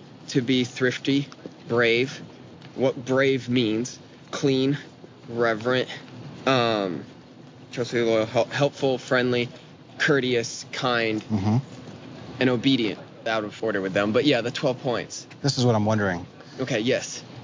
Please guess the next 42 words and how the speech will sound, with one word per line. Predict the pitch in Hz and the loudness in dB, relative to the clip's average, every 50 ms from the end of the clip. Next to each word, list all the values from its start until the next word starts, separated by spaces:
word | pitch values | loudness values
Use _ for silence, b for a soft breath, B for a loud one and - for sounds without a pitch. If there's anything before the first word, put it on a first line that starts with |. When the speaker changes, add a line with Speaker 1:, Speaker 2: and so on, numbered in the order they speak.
| - - | -2 2
Speaker 2:
Are | 123 131 135 123 | 4 4 4 4
those | 113 107 139 139 156 175 - | 2 2 4 4 4 2 0
qualities | - - - - 139 135 135 131 127 123 117 113 104 - | -4 -8 0 0 2 2 4 2 2 2 2 0 -2 -4
contingent | - - - 135 123 - - - 151 160 165 147 143 143 135 135 135 120 | -6 0 0 0 0 0 0 2 4 4 4 6 4 4 2 2 2 0
on | 117 120 120 | 2 4 6
you | 120 117 113 | 6 4 4
thinking | - - - - 127 120 - 120 110 107 104 101 | 2 -2 0 2 2 2 4 2 2 2 0 2
that | 95 110 104 98 | 2 2 0 0
there's | - 110 101 95 - | 0 -2 -4 -4 -4
a | 85 | -6
God? | - - 82 - 71 69 - - - - | -4 -4 -4 -4 -4 -8 -14 -20 -14 -2
Speaker 1:
No. | 131 135 131 104 - - - - - - - - - - - - - - - - - - - - | 0 0 0 0 -2 -6 -14 -20 -20 -20 -20 -20 -20 -20 -20 -20 -20 -20 -20 -20 -20 -18 -4 -4
Speaker 2:
Okay. | 117 - - 101 - - - - - - B B B B B B | -4 -2 0 -2 -4 -4 -10 -16 -16 -16 B B B B B B
So | - - 156 | 0 2 2
you | 156 151 170 196 220 | 4 4 2 0 0
actually | 220 - - 165 139 | -2 0 2 2 2
do | - 247 254 | 2 0 0
have | 214 202 143 117 104 101 | 2 2 2 2 0 -2
somewhat | - - 135 123 117 113 | -2 0 2 2 4 2
of | 110 107 107 | 2 2 2
a, | 107 104 104 104 98 - - - - - - - - - - - - - - - - - - - - - - - | 4 4 4 2 0 -2 -6 -14 -16 -16 -16 -16 -16 -16 -16 -16 -16 -16 -16 -14 -14 -14 -14 -14 -14 -10 -2 0
a | 123 | 0
course | - - - - 143 139 131 - | 0 0 0 2 2 2 2 2
of | 127 117 | 2 2
action | 123 127 123 - 131 117 | 2 2 0 0 -2 0
to | - 120 | 0 0
take | 110 - 135 123 117 - - - | 0 2 2 2 2 0 -2 -2
if | 143 123 - | -2 2 4
you | 135 | 4
discovered | 120 113 - - - 127 113 117 117 107 | 2 2 0 2 0 0 2 2 -2 0
that | 104 113 113 | 0 0 0
you | 113 120 117 | 2 0 0
don't | 113 | 2
have | 113 113 110 | 0 0 0
a | |
good | 110 113 110 | 0 2 2
reason | 117 117 104 110 | 2 2 2 0
for | 101 - 110 | -2 -2 0
thinking | - 117 101 110 104 | 0 2 2 2 -2
Christianity | - - 104 - - 123 131 135 113 | 0 -2 -4 0 2 4 4 4 4
is | 98 - | 2 0
true, | - - 110 107 | -2 0 -2 -2